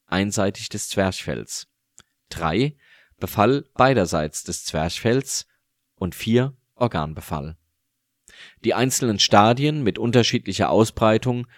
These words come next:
sind ausschlaggebend für die Prognose. Non-Hodgkin-Lymphom.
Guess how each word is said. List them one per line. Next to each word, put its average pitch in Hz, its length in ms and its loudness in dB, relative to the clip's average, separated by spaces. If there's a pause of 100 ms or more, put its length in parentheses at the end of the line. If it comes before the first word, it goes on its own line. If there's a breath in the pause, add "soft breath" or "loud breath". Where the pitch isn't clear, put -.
sind 151 240 -6
ausschlaggebend 95 840 -2
für - 180 -4
die 101 100 -8
Prognose. 80 640 -8 (3750 loud breath)
Non-Hodgkin-Lymphom. 98 1700 0